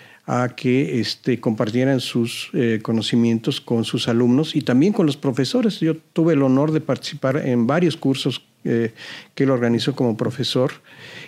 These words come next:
y, este, y codearme, pues, con los, eh, cirujanos más importantes, eh, de, del mundo justamente y compartir los conocimientos de ellos. Y ahora,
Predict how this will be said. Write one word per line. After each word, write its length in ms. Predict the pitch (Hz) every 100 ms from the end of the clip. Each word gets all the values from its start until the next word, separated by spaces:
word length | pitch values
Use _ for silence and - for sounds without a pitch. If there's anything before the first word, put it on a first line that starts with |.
| -
y, 260 | 127 117 113
este, 800 | 110 - - - 117 117 165 -
y 100 | 123
codearme, 640 | - 131 131 123 131 143
pues, 200 | 123 120
con 300 | - 120 113
los, 480 | 110 113 - - - 101
eh, 220 | 64 - - - - -
cirujanos 540 | - 123 120 139 131
más 220 | 117 131 120
importantes, 840 | 104 120 120 120 117 113 - -
eh, 320 | 135 110 113 135 131
de, 280 | 113 113
del 280 | 143 117 110
mundo 380 | 113 135 123 117
justamente 680 | - 120 120 113 113 117 156
y 100 | 110
compartir 580 | 120 107 113 104 135 131
los 100 | -
conocimientos 720 | 113 104 117 117 113 117 -
de 500 | 127 113 143 113 120
ellos. 340 | 151 139 - - - - - - - -
Y 100 | 131
ahora, 500 | 131 139 139 -